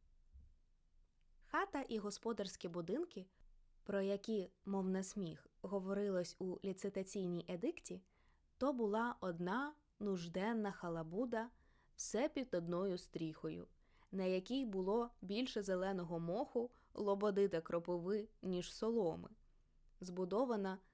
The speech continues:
з перегнилих драниць у вербових стовпах. "Хто даєнци?"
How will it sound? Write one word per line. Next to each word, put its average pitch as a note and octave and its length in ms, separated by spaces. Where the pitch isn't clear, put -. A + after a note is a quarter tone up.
з - 100
перегнилих G3 880
драниць B3+ 640
у F#3+ 120
вербових F3 600
стовпах. - 640
"Хто B4 320
даєнци?" F#3+ 760